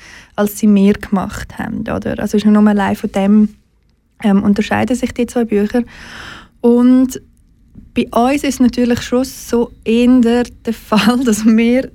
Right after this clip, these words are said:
oder dass wir das Anliegen haben, halt zu zeigen, wie wichtig das es ist, dass man den Beruf entkriminalisiert, dass man die Frauen schützt, ähm, dass man halt eben die ganzen gesellschaftlichen und juristischen Fragen rundherum wirklich, ähm, von Grund auf eigentlich neu stellt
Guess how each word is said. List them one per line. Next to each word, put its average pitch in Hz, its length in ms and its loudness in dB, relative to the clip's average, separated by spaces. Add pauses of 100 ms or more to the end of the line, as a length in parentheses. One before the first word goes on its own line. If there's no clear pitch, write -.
(100)
oder 214 120 0
dass 226 140 0
wir 233 140 4
das 226 100 -2
Anliegen 226 460 -2
haben, 214 240 -2
halt 208 160 -4
zu - 120 -20
zeigen, 214 540 -2 (280)
wie 214 120 -2
wichtig 226 380 -2
das 208 140 -4
es 214 120 -4
ist, 214 200 -2
dass 208 120 -6
man 202 100 0
den 196 140 -4
Beruf 202 260 -2
entkriminalisiert, 202 1160 -2 (640)
dass 220 100 -4
man 214 120 4
die 220 80 -2
Frauen 190 340 -2
schützt, - 800 -4
ähm, 208 640 2
dass 208 160 0
man 214 120 4
halt 202 140 0
eben 202 180 -2
die 214 120 -4
ganzen 208 300 0
gesellschaftlichen 208 800 -4
und 202 100 4
juristischen 214 480 -2
Fragen 202 400 -2
rundherum 214 440 2
wirklich, 208 460 -2 (520)
ähm, 202 320 4
von 208 120 -6
Grund 220 360 4
auf 208 120 -2
eigentlich 190 300 -2
neu 185 200 -2
stellt 233 600 -6